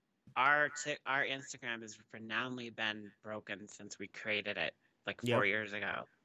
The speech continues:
Speaker 2: Yep.
Speaker 1: And it let me sign in from TikTok. So our,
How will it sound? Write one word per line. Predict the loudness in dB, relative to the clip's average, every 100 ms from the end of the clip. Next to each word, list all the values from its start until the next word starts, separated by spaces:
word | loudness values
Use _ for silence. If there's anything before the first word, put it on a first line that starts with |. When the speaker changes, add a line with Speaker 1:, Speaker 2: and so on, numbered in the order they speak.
| _ -4
Speaker 2:
Yep. | 2 8 8 8
Speaker 1:
And | 4 0 -4 -6 _ _ 0
it | 0 4
let | 4 4
me | 0
sign | -4 -2 -2 -2
in | -6 -8
from | -10 -12
TikTok. | -6 -6 -4 -2 -2 -6 -20 _ _ _ _
So | -2 2 2 2 -2 -6 _ _ _ _ _ _ -2
our, | 0